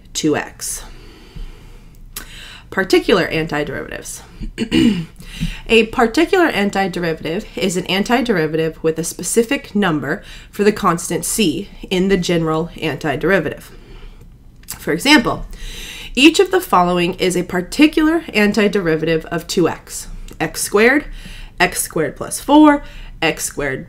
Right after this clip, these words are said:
minus ninety-eight, even x squared plus one million. All of those,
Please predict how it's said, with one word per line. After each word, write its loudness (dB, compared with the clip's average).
minus -2
ninety-eight, 2
even 6
x 4
squared 4
plus 2
one 2
million. -2
All 4
of 2
those, 4